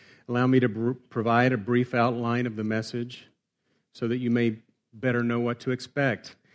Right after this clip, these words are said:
First, we're gonna take a look at the context of the letter, including a bit of history from the Acts of the Apostles. And secondly, since Philippians is often referred to the, as the epistle of joy,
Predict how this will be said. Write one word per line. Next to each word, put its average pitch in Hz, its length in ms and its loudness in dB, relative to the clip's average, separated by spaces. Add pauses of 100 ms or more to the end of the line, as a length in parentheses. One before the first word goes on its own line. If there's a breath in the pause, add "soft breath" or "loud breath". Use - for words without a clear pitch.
(460 soft breath)
First, 165 480 4 (760 soft breath)
we're 120 100 -6
gonna 120 120 -4
take 131 240 2
a 123 60 -2
look 120 460 0 (840)
at 110 220 -8 (160)
the 110 80 -4
context 120 720 -2
of 107 80 -4
the 104 80 -6
letter, 104 420 -4 (720)
including 127 460 2
a 117 40 2
bit 120 160 0
of 127 100 -2
history 127 520 0 (1300)
from 107 140 -6
the 107 140 -2
Acts 113 300 -2
of 113 60 -6
the 107 100 -2
Apostles. 113 500 -6
And 120 140 -8
secondly, 110 600 -4 (1500)
since 117 260 -6
Philippians 123 580 0
is 110 140 -6
often 120 360 -2
referred 131 520 -2
to 113 160 -2
the, 117 220 -6
as 107 180 -8
the 113 100 -2
epistle 120 500 -4
of 107 160 -10
joy, 120 540 0